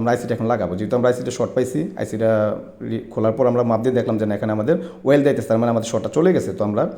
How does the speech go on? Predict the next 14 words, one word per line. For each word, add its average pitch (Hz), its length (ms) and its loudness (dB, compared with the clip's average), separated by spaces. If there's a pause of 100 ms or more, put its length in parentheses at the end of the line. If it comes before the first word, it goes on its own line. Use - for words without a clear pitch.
(580)
ওইখানে 117 220 -2
আমরা 120 160 0
মিটারে 117 300 0
চেক - 100 0 (100)
দিছিলাম, 143 260 -2 (200)
তো - 40 -10 (100)
এখন 131 160 -4
আমরা 113 140 2
আইসিটা 117 280 -2
সরাসরি 107 300 -4
লাগাবো, 87 260 -4
হ্যাঁ, - 120 -4 (760)
সরাসরি 110 340 -4
লাগাবো। 101 220 -4